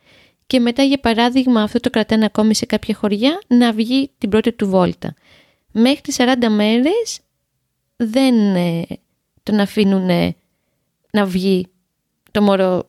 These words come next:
μια βόλτα με τους γονείς του. Δηλαδή, ούτε οι δύο γονείς δεν το θέλουν, τέλος πάντων. Οπότε κάτι υπάρχει με τις σαράντα μέρες.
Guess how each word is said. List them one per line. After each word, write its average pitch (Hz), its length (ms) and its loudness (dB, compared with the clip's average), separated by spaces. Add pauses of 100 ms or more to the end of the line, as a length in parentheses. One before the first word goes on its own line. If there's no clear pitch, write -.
(140)
μια 190 180 -2
βόλτα 180 300 -2
με 175 100 -4
τους 175 120 -10
γονείς 175 320 -2
του. - 120 -10
Δηλαδή, 190 340 0
ούτε 240 180 2
οι - 20 4
δύο 233 140 4
γονείς 185 220 0
δεν 180 100 -6
το 185 100 -4
θέλουν, 170 280 -2
τέλος 175 320 -2
πάντων. 190 260 -4 (340)
Οπότε 311 300 -2
κάτι 311 220 -2
υπάρχει 254 360 -2
με 202 80 0
τις 196 80 -6
σαράντα 180 340 -2
μέρες. 170 560 -4